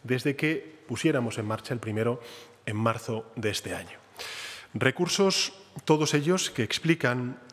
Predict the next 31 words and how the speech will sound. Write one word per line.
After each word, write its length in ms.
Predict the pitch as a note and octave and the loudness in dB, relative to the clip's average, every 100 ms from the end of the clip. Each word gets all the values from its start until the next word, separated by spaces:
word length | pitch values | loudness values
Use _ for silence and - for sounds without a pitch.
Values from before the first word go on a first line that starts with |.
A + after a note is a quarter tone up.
| - | -10
en 160 | A#2 A2+ | -4 2
buena 240 | D3 F#3+ | 4 4
medida 340 | C#3+ B2 B2 A#2+ | 2 0 0 -2
también, 480 | G#2+ G#2 A2+ A#2+ B2 - - - - | -2 0 0 0 -2 -12 -18 -20 -6
el 120 | B2 | -4
por 160 | G#2+ A2+ | -2 -2
qué 120 | C#3+ | 0
España 400 | C3+ - B2 B2+ | 0 0 -2 -2
está 480 | B2 - A#2+ C3 - | -4 -2 0 -2 -4
doblegando 880 | C#3+ A2+ G#2 A2 A2+ C3+ B2 A#2+ B2 - | -6 -2 0 0 2 0 0 -2 -4 -6
la 140 | A#2+ | -6
inflación 720 | A2+ - G#2+ G2+ C#3+ A#2 G#2 - - - - | -6 -6 -6 -2 0 0 -2 -10 -18 -20 -10
como 240 | - A#2+ A#2 | -2 0 2
ningún 480 | B2 C3+ E3 D#3+ - | 2 4 2 2 -2
otro 300 | C3+ - A#2 | -2 -2 -2
país 380 | G#2+ A2 - - - | -2 -2 -4 -10 -6
europeo. 500 | A2 G2 - - - _ _ _ - | -6 -6 -10 -14 -16 _ _ _ -8
Ahí 140 | A#2 | -4
están 240 | A2+ - G2 | -4 -4 -6
los 140 | G2+ | 0
datos, 480 | C#3 D3+ F3 - - - - - - | 0 0 -4 -4 -12 -18 -20 -20 -2
cuatro 320 | D3 D3 C3 | 2 2 0
puntos 500 | A2+ C3 C3+ C#3+ - - - - - | 0 0 0 -4 -6 -16 -20 -18 -6
de 140 | A#2 | -4
bajada 420 | A2 G2+ C3+ A#2 | -2 2 0 0
de 80 | A2 | -2
la 60 | A#2+ | -2
inflación 580 | A#2+ A2 - A#2 A2 - - - - - | -2 -4 -2 -2 -2 -6 -14 -20 -20 -4
en 160 | A#2+ | -2
tan 180 | A2 G#2+ | 0 -2
solo 360 | - A2+ G#2+ | 0 0 0